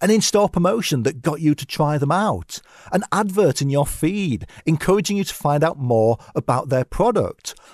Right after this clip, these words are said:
or maybe an offer for a chat with a representative right at the time you were trying to make your mind up. You were coaxed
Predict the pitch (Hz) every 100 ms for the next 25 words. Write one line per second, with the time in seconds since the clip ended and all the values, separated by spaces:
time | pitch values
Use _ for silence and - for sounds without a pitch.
0 | - 208 233 220 190 - 226 226 247 151
1 | 135 131 - 156 123 - 139 147 135 -
2 | 135 123 - - 151 - - - - 131
3 | 165 247 320 - 302 226 247 - 240 247
4 | 180 104 123 - - 160 208 - 151 123
5 | 131 160 123 107 139 123 123 190 254 202
6 | 90 - - - _ _ _ _ 139 226
7 | 277 262 - - - 233 151 - - -